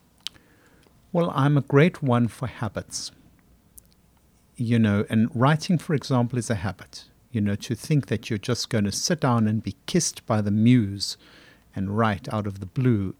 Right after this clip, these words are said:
is not realistic. You've gotta set aside time, you've gotta do it. So I have my disciplines that I follow. Uh, I work out three times a week. I walk s-,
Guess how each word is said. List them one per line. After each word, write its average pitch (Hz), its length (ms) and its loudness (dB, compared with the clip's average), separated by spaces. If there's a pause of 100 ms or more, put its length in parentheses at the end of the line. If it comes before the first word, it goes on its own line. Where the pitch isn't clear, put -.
(100)
is - 220 -2
not 104 280 0
realistic. - 680 -8
You've 110 120 -14
gotta 101 200 -2
set - 260 -4
aside 117 340 -2
time, 95 360 -4
you've 90 140 -8
gotta 95 180 -6
do 98 240 -8
it. - 220 -18 (720)
So 110 600 0 (500)
I 127 100 0
have 139 280 0
my 113 140 0
disciplines 101 800 -6
that 92 140 -6
I 95 80 -6
follow. 98 440 -8 (880)
Uh, 95 300 -4
I 107 100 0
work 104 380 0
out 107 400 -6 (720)
three 113 220 -2
times 104 440 -2
a 113 60 -2
week. 156 460 -4 (160)
I 90 160 -6
walk 110 540 -2
s-, - 200 -10